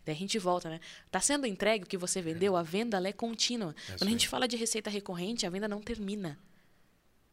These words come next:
Speaker 2: É o tempo todo.
Speaker 1: É o tempo todo. Tudo que você faz tá garantindo o próximo mês.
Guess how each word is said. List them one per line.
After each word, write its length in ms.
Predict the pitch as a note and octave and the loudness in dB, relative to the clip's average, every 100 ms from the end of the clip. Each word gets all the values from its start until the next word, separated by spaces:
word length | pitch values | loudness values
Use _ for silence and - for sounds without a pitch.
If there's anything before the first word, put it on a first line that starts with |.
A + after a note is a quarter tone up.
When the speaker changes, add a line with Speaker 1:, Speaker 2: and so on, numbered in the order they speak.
| _ _ _ _ | _ _ _ _
Speaker 2:
É 80 | - | -8
o 60 | F#2 | -8
tempo 240 | G2 F2 | -8 -12
todo. 180 | G2 E2+ - | -14 -14 -10
Speaker 1:
É 120 | - D#4 | 0 0
o 80 | |
tempo 340 | F4+ F#3+ D#3 A#3+ | 0 -2 -4 -2
todo. 400 | F4 F#4 F#3 E3 - _ _ _ | 0 2 0 -6 -12 _ _ _
Tudo 220 | E4 F4+ | 6 6
que 120 | F4 | 4
você 240 | C4+ B3+ A#3 | 2 -2 0
faz 220 | A#3 B3 | 2 0
tá 80 | C#4 | 0
garantindo 460 | B3+ A#3+ A#3+ A#3+ | -2 -2 -2 -4
o 20 | |
próximo 260 | - A#3 C4 | -6 -6 -4
mês. 400 | A#3+ D#3 - - | -4 -2 0 0